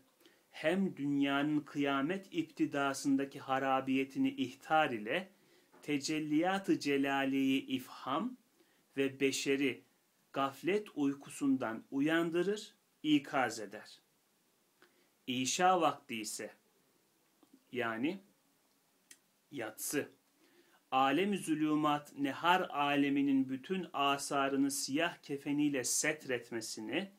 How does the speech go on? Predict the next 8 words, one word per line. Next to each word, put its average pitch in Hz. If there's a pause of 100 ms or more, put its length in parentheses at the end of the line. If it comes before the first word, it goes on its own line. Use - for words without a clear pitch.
(640)
hem 202
kışın 147
beyaz 135
kefeniyle 127 (380)
ölmüş 147
yerin 165
yüzünü 131
örtmesini, 120